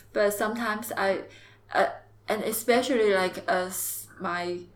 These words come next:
like, age grows <laughs> or something like that, I feel like those classic musics can really calm me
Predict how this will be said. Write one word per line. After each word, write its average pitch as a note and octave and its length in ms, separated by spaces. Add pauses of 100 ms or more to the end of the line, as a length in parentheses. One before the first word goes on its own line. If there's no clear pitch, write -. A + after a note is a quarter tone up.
(260)
like, D3+ 240 (520)
age F3 480
grows F#3+ 360 (220)
<laughs> - 180
or G3+ 100
something G#3 300
like E3+ 200
that, G#3 160 (160)
I A#3 100
feel C#4 160
like G#3 300 (240)
those G#3+ 320
classic G#3 520
musics G3 600
can G3 340
really G3 440
calm F3+ 540
me D#3+ 260